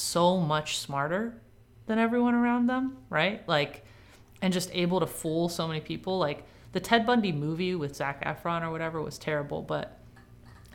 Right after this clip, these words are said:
actual Ted Bundy stories are insane. Like, people, like,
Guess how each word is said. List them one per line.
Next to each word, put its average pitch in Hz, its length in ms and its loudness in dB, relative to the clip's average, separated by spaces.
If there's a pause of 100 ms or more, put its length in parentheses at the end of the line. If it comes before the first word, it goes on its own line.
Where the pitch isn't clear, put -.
actual 175 520 2
Ted 151 280 0
Bundy 156 380 -2
stories 180 500 0
are 151 140 -4
insane. 151 480 -2
Like, 147 200 -10
people, 185 400 2
like, 151 360 -4